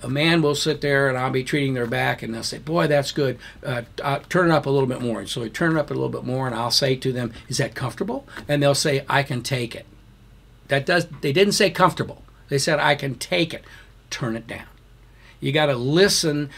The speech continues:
and learn to understand what people are saying. "I can take it" is not comfort. "I can take it" means, uh, you're on the edge, and, and we don't ever wanna be on the edge. We wanna be on the area of comfort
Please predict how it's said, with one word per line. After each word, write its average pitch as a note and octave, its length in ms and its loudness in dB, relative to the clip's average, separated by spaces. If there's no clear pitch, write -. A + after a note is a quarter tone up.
and C3+ 180 -4
learn D#3 260 2
to D3+ 80 -2
understand C#3+ 840 -2
what C3 200 -4
people B2 300 -4
are A#2 100 -6
saying. A#2+ 440 -4
"I D#3 140 4
can D#3 160 0
take E3+ 300 0
it" D#3+ 160 -2
is C3 180 -2
not C3 300 -2
comfort. - 440 -6
"I C3+ 140 2
can B2+ 160 -4
take E3 260 0
it" C#3+ 100 -2
means, B2+ 360 -4
uh, C3 220 -4
you're D3 200 0
on D3+ 180 4
the C3 160 4
edge, C3 460 0
and, B2+ 360 -6
and B2+ 180 -6
we A#2+ 80 -6
don't C#3 340 -2
ever E3+ 240 4
wanna C#3 220 2
be C3 180 0
on B2 160 0
the A#2+ 160 -2
edge. F#2+ 240 -4
We A#2 120 -2
wanna A#2 260 -4
be B2 320 -4
on A#2 220 -6
the A#2+ 140 -8
area A#2+ 500 -2
of G#2 240 -8
comfort C#3 480 -4